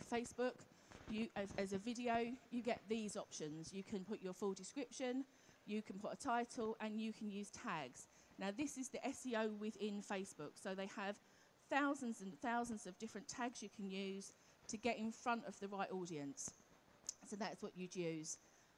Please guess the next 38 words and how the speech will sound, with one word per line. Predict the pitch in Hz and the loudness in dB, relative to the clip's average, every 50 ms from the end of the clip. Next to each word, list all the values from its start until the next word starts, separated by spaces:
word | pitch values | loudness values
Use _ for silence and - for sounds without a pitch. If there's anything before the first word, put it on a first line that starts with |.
| - - - - | -20 -14 -2 4
The | 226 226 226 226 | 4 4 4 4
search | 226 - - 294 240 - - - - | 0 2 4 6 6 6 4 0 -2
bar | - 233 233 233 226 226 | 2 4 6 6 6 6
where | 214 220 220 | 4 4 2
you | 208 202 202 202 214 | 2 0 0 -2 -4
put | - - 226 - | -2 -4 -6 -4
some | - 233 208 208 202 202 - - - | -2 -2 -2 -2 -4 -8 -12 -14 -8
description | - 190 - - - 277 - - - 277 254 262 262 269 262 - | -8 -6 -4 -2 -2 -2 -2 -2 0 2 2 4 2 2 -2 -2
is | - 226 220 | -2 0 2
also | 233 233 240 233 - - - 208 214 220 214 214 240 240 - - - | 2 2 2 2 -2 0 2 4 4 4 4 4 2 0 -2 -2 -2
S | 226 220 - | -2 0 0
E | 226 196 | 0 2
O | 196 | 2
searchable, | 196 - - 269 262 - - - 254 226 247 240 233 233 254 - - - - - - - - - - | 2 0 0 0 0 0 -2 -6 -4 0 0 2 2 2 0 -2 -8 -20 -20 -20 -20 -20 -12 -4 -2
and | 208 208 208 208 208 208 208 - - - - | 0 2 2 2 0 0 -4 -6 -6 0 4
Facebook | - 240 254 - - - 214 - - - | 4 4 4 4 0 -4 -4 -4 -4 -2
will | 220 214 208 196 190 - | 2 4 4 4 2 2
rank | 214 202 208 202 - | 0 0 0 0 -6
higher | - - - - 302 302 269 240 185 160 165 175 196 233 - - - - - - | -10 -8 -2 2 4 6 6 6 6 6 6 4 2 2 -2 -8 -20 -14 -8 -4
than | 190 196 208 | -2 2 4
most | 226 226 233 - - | 4 4 4 2 0
people's | 226 214 - 202 196 | -2 0 0 -2 0
websites | - 196 202 202 - - 208 180 - - | 2 0 0 0 0 0 0 0 0 0
on | 196 190 190 | -4 -4 -2
Google | 185 214 208 196 190 190 190 185 | 2 4 4 4 4 2 0 -2
because | - 196 - 247 214 - | -2 -2 -2 -2 -2 -2
of | 202 196 | -2 -2
the | - 202 | -2 -2
amount | 202 202 208 208 208 202 - | 0 0 0 0 0 -2 -4
of | 196 - | -6 -6
traffic | - 240 220 - 208 - | -4 -4 -4 -4 -8 -8
that | 180 175 | -6 -2
goes | 190 190 185 185 | -2 -2 -2 -2
through | - - 208 185 156 | -4 -4 -2 -2 -2
it. | 147 147 139 - - - - - - - - | -2 -4 -6 -8 -12 -20 -20 -20 -20 -12 -4
So | - 214 | -2 0
by | 196 208 208 | 2 2 2
having | 214 - 262 233 233 220 214 | 0 0 -2 0 0 -2 0